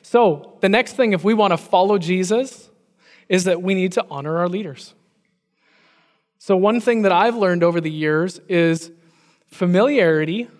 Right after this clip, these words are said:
can breed contempt. Well, what do I mean? I mean that the more we become familiar and comfortable with something, the easier it is to be casual about it.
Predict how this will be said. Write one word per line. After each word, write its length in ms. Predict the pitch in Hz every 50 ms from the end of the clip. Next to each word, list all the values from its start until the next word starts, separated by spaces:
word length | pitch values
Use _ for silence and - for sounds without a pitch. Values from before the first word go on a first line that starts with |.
| _ _ _ _ _ _ _
can 180 | - 208 196 180
breed 300 | 160 165 165 165 156 165
contempt. 560 | - 165 160 147 - 170 135 160 175 - _ _ _ _ _ _ _ _ _ _ _ _ _ _ -
Well, 120 | 175 165
what 100 | 175 196
do 80 | 202 202
I 120 | 202 190
mean? 300 | 190 214 226 170 147 156 - -
I 100 | 175 180
mean 220 | 196 220 247 240
that 240 | 233 190 - - -
the 60 | 185
more 360 | 180 190 208 247 285 330 339 320
we 160 | 302 285 277
become 540 | 254 269 262 - - - 254 254 254 247 226
familiar 760 | - - 233 208 202 208 208 220 220 220 226 226 233 233
and 200 | 208 165 151 156
comfortable 840 | - - - 196 202 196 - 220 202 190 196 190 196 196 196 196 - - - - _ _
with 140 | 190 190 -
something, 500 | - 202 185 185 - - 185 190 185 170
the 220 | 165 196 202 233
easier 380 | 233 277 294 285 277 269 247 220
it 60 | 202
is 180 | 190 190 190 190
to 100 | - 190
be 160 | 165 180 170
casual 720 | - - - - - 175 190 180 170 185 196 196 196 196
about 280 | 190 180 185 196 202
it. 160 | 220 240 269